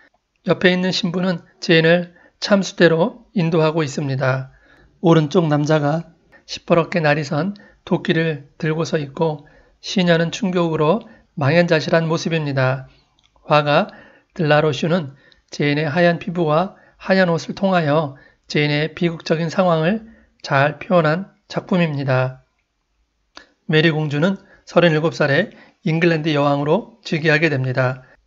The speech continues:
서른일곱 살 젊은 나이임에도 불구하고 건강이 좋지 않았고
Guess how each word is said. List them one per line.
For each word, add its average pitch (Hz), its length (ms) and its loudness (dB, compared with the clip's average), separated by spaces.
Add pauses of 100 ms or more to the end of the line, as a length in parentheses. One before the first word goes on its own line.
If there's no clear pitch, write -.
서른일곱 170 460 0
살 175 320 -2 (160)
젊은 170 420 0
나이임에도 151 600 -2
불구하고 147 680 -2 (240)
건강이 156 440 2
좋지 156 280 0
않았고 143 500 0